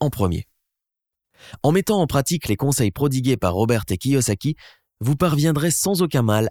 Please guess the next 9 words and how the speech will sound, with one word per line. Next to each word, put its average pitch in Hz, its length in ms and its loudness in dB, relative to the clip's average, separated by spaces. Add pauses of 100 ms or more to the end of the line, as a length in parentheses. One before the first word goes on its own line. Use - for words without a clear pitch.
à 117 100 0
faire 139 180 0
de 117 80 0
votre 92 240 -2
enfant 127 300 0
des 101 160 2
adultes 104 360 0
financièrement 151 760 0
intelligents 104 560 0